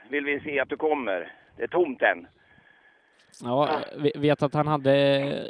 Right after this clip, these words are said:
Speaker 2: några minuters startmellanrum där från sista trimmade bil då. Eh, startade väl för en, eh,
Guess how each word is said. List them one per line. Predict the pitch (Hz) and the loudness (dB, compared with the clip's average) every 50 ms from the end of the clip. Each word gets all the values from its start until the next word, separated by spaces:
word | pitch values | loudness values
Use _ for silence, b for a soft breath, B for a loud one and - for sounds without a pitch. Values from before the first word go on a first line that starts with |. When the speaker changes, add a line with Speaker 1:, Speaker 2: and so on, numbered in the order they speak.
| - - 143 | -12 -12 -6
Speaker 2:
några | 143 143 135 135 | -2 0 0 2
minuters | 135 139 135 131 123 123 131 127 123 - 151 143 | 0 0 -2 -4 -2 -2 -2 -2 -2 -4 -10 -10
startmellanrum | - - 131 123 - 123 120 120 120 117 123 127 | -6 -4 -2 -2 0 0 0 0 0 0 -2 -2
där | 127 123 120 110 | 0 -2 -2 -2
från | - 123 117 120 117 117 113 110 | -4 -6 -6 -6 -8 -10 -12 -12
sista | - - 127 - - - - 123 123 127 | -10 -10 -10 -10 -10 -6 -4 -4 -2 -4
trimmade | 127 - - 127 127 117 113 113 110 117 | -6 -4 -4 -2 -2 -2 -4 -6 -6 -6
bil | 113 113 117 117 113 113 | -4 -4 -4 -4 -2 -2
då. | 113 110 110 110 113 b b b b b b b b b b b b b b b b b b b b b b _ _ _ - - | -4 -4 -4 -6 -8 b b b b b b b b b b b b b b b b b b b b b b _ _ _ -14 -10
Eh, | 127 127 127 | -8 -8 -8
startade | 117 - 131 117 - - 135 160 | -6 -4 -4 -4 -2 0 -2 0
väl | 180 202 117 - | 0 0 -2 -2
för | - - 190 180 180 | -4 -2 -2 -2 0
en, | - - 170 170 170 | 0 -2 -4 -4 -6
eh, | 165 | -8